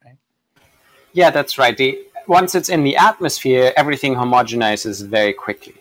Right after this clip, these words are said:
Speaker 2: But obviously, once it's, while it's still in, in the subsurface, i-, or in the natural gas,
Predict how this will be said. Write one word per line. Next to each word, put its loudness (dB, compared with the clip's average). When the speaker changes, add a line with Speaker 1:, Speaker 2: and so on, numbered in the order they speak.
Speaker 2:
But 0
obviously, -2
once -6
it's, -12
while 2
it's -8
still -2
in, -12
in -8
the -8
subsurface, -4
i-, -12
or -2
in -6
the -6
natural -8
gas, -2